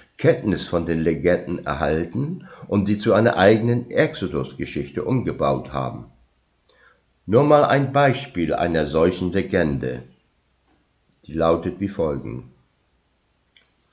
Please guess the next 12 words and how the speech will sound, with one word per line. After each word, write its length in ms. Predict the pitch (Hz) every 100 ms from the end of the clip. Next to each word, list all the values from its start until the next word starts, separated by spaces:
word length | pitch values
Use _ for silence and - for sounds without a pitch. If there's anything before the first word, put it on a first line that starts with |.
| - -
Eine 220 | - 110 101
Seuche 420 | 113 156 147 120
war 160 | 127
in 160 | 120 131
Ägypten 560 | 107 104 101 - 104 -
ausgebrochen. 920 | 101 - 78 69 67 65 - 55 58 _ _ _ _ _ _ _
Vom 340 | 92 90 - 90
Orakel 560 | 78 92 135 135 135
gewarnt, 640 | 95 71 76 87 110 110 - - _ -
trieben 460 | - 110 127 127
sie 160 | 104 104
einen, 680 | 90 92 78 76 76 -